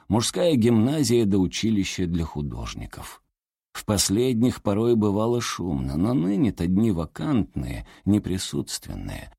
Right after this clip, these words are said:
Отдыхают все, кроме телефонисток. Это в соседних кварталах, где кабаки, рестораны и гулянье до утра в такую ночь городовому не побездельничать. А тут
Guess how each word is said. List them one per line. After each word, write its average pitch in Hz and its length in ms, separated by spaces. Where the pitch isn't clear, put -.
Отдыхают 185 720
все, 143 340
кроме 123 360
телефонисток. 85 960
Это 131 300
в - 80
соседних 147 600
кварталах, 90 680
где 92 300
кабаки, 98 480
рестораны 95 720
и 85 40
гулянье 95 520
до 87 140
утра 87 380
в - 60
такую 98 400
ночь 95 240
городовому 82 680
не 87 140
побездельничать. 78 1200
А 95 180
тут - 600